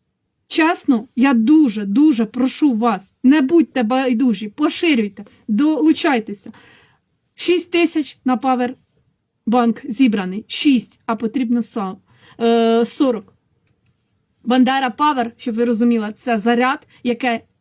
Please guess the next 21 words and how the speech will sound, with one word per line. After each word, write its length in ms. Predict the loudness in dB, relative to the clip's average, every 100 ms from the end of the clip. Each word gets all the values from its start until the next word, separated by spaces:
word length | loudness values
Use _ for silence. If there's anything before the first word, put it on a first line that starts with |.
| -4
поступає 720 | -4 -2 -4 -2 -2 -2 -4 _
в 60 | -4
рації, 440 | 0 -2 -2 -4
заряд, 340 | -2 0 0 -2
яке 300 | -6 -6 -8 -8 -8
дає 560 | -2 0 2 2 0 -6 _ -8
вижити 520 | -2 0 0 -4 -8 -6
хлопцям 440 | -4 -2 -2 -2
на 160 | 0 0
передовій. 520 | 0 -4 -4 -8 -12 _ _ _ _
Далі 400 | -2 0 0 -4 0
у 80 |
нас 260 | 2 2 0
слідущий 460 | 0 0 0 -4 -4
запит 400 | -2 -4 -6 -8
і 80 | -8
слідущий 640 | -6 -2 0 -2 -4 -10 -4
у 100 | 0
нас 300 | 0 -2 -8 _
на 100 | 0
генератор, 680 | 4 4 4 2 0 -2 -10